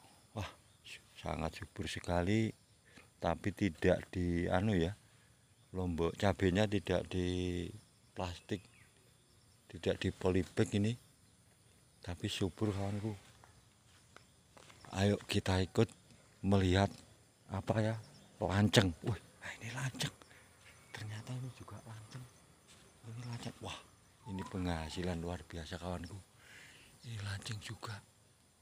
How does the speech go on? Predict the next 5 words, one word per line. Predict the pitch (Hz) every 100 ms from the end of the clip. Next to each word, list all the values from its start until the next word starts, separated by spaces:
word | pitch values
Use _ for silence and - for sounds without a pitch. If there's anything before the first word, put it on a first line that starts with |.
| _ -
Nanti, | 92 90 87 95 110 107 107 - - _ _ _ _ _ -
eh, | 92 90 87 90
keponakan | - 92 - 95 95 95 98
saya | 95 98 104 107
biar | - 90 92 92 87